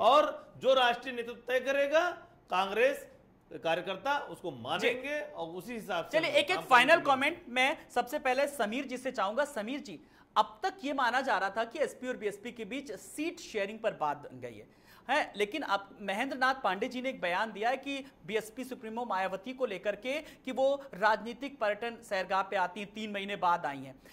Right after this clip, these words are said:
Speaker 2: लेकिन एक सवाल का जवाब बहुत अहम, अगर ये गठबंधन क्लिक कर गया तो सवाल ये कि आपके तमाम सारे बड़े लोगों को कहीं ना कहीं देशाटन पर निकल जाना पड़ेगा। इस बात को स्वीकार करते हैं कि नहीं,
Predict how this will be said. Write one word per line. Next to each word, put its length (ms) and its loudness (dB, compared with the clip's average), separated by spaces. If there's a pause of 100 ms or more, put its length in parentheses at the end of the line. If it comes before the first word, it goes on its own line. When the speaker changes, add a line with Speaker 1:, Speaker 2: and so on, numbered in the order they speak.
(100)
Speaker 2:
लेकिन 340 2 (300)
एक 220 8
सवाल 360 2
का 120 0
जवाब 360 2
बहुत 300 8
अहम, 200 0 (160)
अगर 300 4
ये 180 -4 (160)
गठबंधन 600 2 (640)
क्लिक 360 2
कर 180 4
गया 320 2 (400)
तो 100 0
सवाल 520 2
ये 180 -2
कि 160 -6 (120)
आपके 360 2 (160)
तमाम 380 4
सारे 320 0 (360)
बड़े 200 6
लोगों 300 0
को 140 -2
कहीं 180 0
ना 60 -2
कहीं 200 -6
देशाटन 400 -2
पर 140 -6
निकल 240 -6
जाना 200 -2
पड़ेगा। 360 -2 (140)
इस 120 -10
बात 240 2
को 80 -6
स्वीकार 380 -2
करते 280 -6
हैं 80 -6
कि 80 -8
नहीं, 140 -2